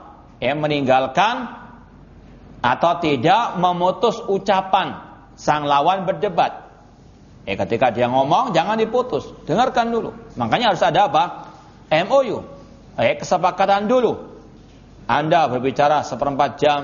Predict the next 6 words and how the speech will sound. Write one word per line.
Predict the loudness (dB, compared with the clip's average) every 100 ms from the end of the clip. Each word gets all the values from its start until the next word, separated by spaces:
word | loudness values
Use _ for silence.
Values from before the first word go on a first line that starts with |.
| -8 -4
saya | -2 0 0
juga | 0 0
sama, | 2 2 0 -4 -6 -18 -20 -20 -6
eh, | -4 0
dan | 0
seterusnya. | 0 -2 -2 0 -4 -4 -8